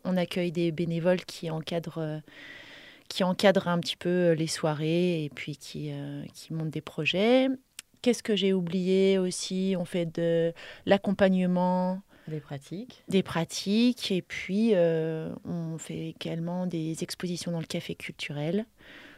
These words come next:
Speaker 1: Donc, on a à la fois des concerts payants et, euh, beaucoup de concerts gratuits.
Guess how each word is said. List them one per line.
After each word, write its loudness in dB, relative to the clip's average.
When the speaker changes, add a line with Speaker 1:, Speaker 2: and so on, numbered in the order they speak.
Speaker 1:
Donc, -6
on -2
a -2
à 8
la 8
fois 6
des -2
concerts -2
payants 0
et, 4
euh, -2
beaucoup -4
de -16
concerts -8
gratuits. -12